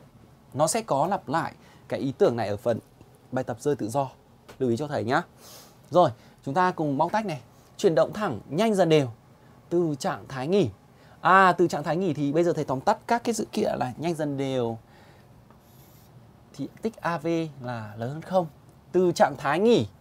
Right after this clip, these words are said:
tức là chỗ này là V không của chúng ta là bằng không hoặc V một cũng không. Trong ba giây đầu thì đi được quãng đường là,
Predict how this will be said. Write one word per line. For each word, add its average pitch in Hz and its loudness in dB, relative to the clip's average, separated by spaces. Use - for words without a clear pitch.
tức 202 -4
là 202 4
chỗ 156 -4
này 185 -2
là 139 0
V 123 -2
không 175 6
của 120 -12
chúng 113 -12
ta 131 -8
là 123 -8
bằng 113 -8
không 127 -10
hoặc 110 -16
V 123 -6
một 120 -8
cũng 117 -20
không. 113 -16
Trong 226 2
ba 233 4
giây 220 2
đầu 185 8
thì 160 -4
đi 190 2
được 165 2
quãng 165 -4
đường 143 2
là, 123 -4